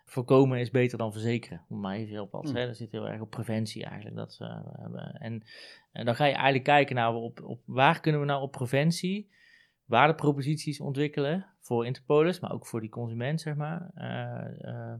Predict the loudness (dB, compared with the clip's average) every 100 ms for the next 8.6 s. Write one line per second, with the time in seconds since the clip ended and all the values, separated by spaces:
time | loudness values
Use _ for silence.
0 | -14 -16 -12 -12 -12 -12 -10 -10 -12 -12
1 | -12 -10 -12 -2 0 2 0 -2 -2 -4
2 | -2 -2 -2 -4 -4 -4 -8 -8 -8 -8
3 | -10 -8 -8 -8 -12 -14 -16 -12 -8 -8
4 | -4 -4 -4 -4 -6 -6 -8 -12 -14 _
5 | _ _ _ _ -4 -2 -2 -2 -4 -2
6 | 0 0 0 0 4 4 2 -2 -2 -2
7 | -4 -6 -16 -16 -14 -2 -2 2 2 4
8 | 2 2 -4 -4 -6 -8